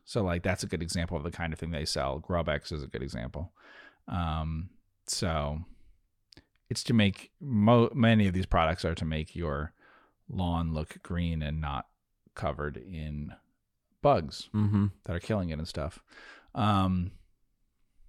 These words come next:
Speaker 2: Looks like they have some debt. Market cap three point four billion, enterprise value six point two billion.
Speaker 1: They have a lot of debt, yeah.
Speaker 2: Mm-hmm.
Speaker 1: It's about half of their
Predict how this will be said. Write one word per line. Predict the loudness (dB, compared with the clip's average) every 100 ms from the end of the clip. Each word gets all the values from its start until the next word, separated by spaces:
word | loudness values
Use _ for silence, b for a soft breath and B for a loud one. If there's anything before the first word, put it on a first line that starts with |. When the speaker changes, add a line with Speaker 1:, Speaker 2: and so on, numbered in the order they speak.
| -20 _ _ _ _ _ _ _ -2
Speaker 2:
Looks | 2 4
like | 6
they | 6
have | 4 2
some | 2
debt. | 4 4 2 _ _
Market | 2 2 0
cap | 0 2
three | 2 2
point | 2 4
four | 2
billion, | 4 4 4 2
enterprise | 2 2 2
value | 4 2
six | 2 -2
point | 0 0 2
two | 4
billion. | 4 4 2 b b b b b _ b b b b b 2
Speaker 1:
They | 4
have | 4
a |
lot | 4 2
of | 0
debt, | 0
yeah. | 2 4 6
Speaker 2:
Mm-hmm. | 4 2 b b b b b b _ _ _ _ _ _ _
Speaker 1:
It's | -2
about | 0 0
half | 0 -2 -4 -6
of | -8
their | -4 -2 -2 -4